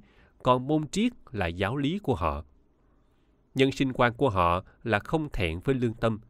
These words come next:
Người ta không sợ nghèo khổ, không tham danh lợi, không cần hơn thua, chỉ cần tối ngủ ngon là được. Sống theo nhân sinh quan này tất nhiên cũng rất can đảm. Đối với những người không biết triết lý,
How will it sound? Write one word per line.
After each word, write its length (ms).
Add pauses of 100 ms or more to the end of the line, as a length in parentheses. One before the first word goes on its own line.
(640)
Người 120
ta 120
không 240
sợ 220
nghèo 260
khổ, 380 (200)
không 200
tham 260
danh 220
lợi, 300 (160)
không 260
cần 240
hơn 260
thua, 280 (440)
chỉ 120
cần 220
tối 220
ngủ 240
ngon 300
là 120
được. 220 (680)
Sống 340
theo 120
nhân 180
sinh 240
quan 240
này 220 (200)
tất 200
nhiên 300
cũng 300
rất 200
can 200
đảm. 280 (1300)
Đối 200
với 140
những 220
người 220
không 200
biết 180
triết 220
lý, 300